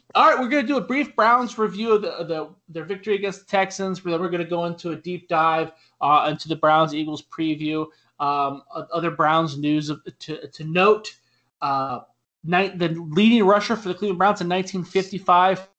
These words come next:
Fred Curley Morrison, has passed away on Sunday night due to complications with his hip. I just found that out literally before we got on. Um, that's a, a damn shame. Fred Morrison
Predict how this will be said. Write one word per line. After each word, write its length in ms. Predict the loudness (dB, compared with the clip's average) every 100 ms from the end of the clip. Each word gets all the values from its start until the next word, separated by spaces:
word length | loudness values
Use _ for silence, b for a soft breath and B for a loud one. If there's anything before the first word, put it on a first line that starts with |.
| -10
Fred 260 | -6 -4 -6
Curley 320 | -4 -2 -2
Morrison, 540 | -2 0 0 -2 -8
has 160 | -12 -10
passed 400 | -4 -2 -2 -6
away 240 | -6 -4
on 160 | -4 -6
Sunday 340 | -8 -8 -6
night 300 | -6 -4 -4
due 100 | -8
to 80 | -20
complications 840 | -4 -2 -2 -4 -4 -4 -4 -10
with 160 | -12 -12
his 200 | -16 -2
hip. 340 | 2 2 -2 _ b b b
I 120 | -2
just 260 | -2 -2 2
found 220 | 4 4
that 180 | 4 6
out 280 | 4 2 4
literally 320 | 4 6 4
before 340 | 0 -6 -4
we 140 | -4 -2
got 260 | -2 -2
on. 420 | -2 2 2 0 -6 b b _
Um, 240 | -8 -6 -4
that's 280 | -6 -8
a, 260 | -14 _ -12
a 20 |
damn 380 | -4 0 2 0
shame. 460 | -2 -2 -2 -2 -6 _
Fred 360 | 0 2 2 0
Morrison 640 | 0 0 -2 -4 -4 -6